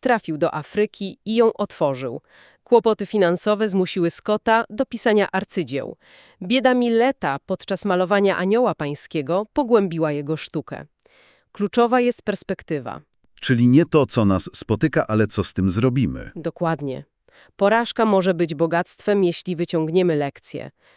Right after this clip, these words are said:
Speaker 1: Staniemy się silniejsi, mądrzejsi.
Speaker 2: Porażka jako nauczyciel. Surowy, ale skuteczny. Wskazuje nowe ścieżki. Jordan używa metafor. Gąsienica, motyl, pąk róża, ciemność przed świtem.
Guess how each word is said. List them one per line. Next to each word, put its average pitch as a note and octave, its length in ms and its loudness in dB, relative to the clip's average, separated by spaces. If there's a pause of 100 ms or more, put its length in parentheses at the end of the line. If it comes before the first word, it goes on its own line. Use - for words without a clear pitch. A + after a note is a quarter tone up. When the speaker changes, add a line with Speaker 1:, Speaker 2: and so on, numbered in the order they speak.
Speaker 1:
Staniemy C4+ 400 2
się B3+ 140 -4
silniejsi, G#3 600 0
mądrzejsi. F#3 720 -2 (400)
Speaker 2:
Porażka D#3+ 520 2
jako C#3+ 280 2
nauczyciel. F#2 600 0 (180)
Surowy, C#3+ 540 2
ale G#2 200 2
skuteczny. - 640 -4 (280)
Wskazuje E3+ 480 2
nowe D3 340 2
ścieżki. - 680 -4 (600)
Jordan D3 320 2
używa G#2+ 340 0
metafor. F#2 540 -2 (360)
Gąsienica, G#2+ 680 2
motyl, B2+ 500 2
pąk G#2+ 300 0
róża, B2 400 2 (340)
ciemność D#3+ 640 2
przed - 260 -4
świtem. B1+ 580 -4